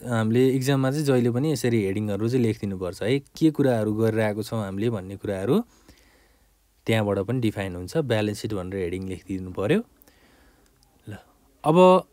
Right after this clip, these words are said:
के के कुराहरू छ त बाँकी हामीले क्वेसनबाट फिल गर्नुपर्ने अथवा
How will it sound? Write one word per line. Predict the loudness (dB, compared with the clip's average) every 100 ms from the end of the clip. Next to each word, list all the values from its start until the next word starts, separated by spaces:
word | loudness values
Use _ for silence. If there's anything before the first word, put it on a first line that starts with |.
| _ _ _ -8
के | -2
के | 0 2
कुराहरू | 4 4 2
छ | 0 -2
त |
बाँकी | 0 2 0 -2
हामीले | -4 -2 -4 -2
क्वेसनबाट | -2 -2 -2 -2 0 0 -2 -6 _ _ -2
फिल | 2 4
गर्नुपर्ने | 2 0 -2 -2 -2
अथवा | -2 -2 -2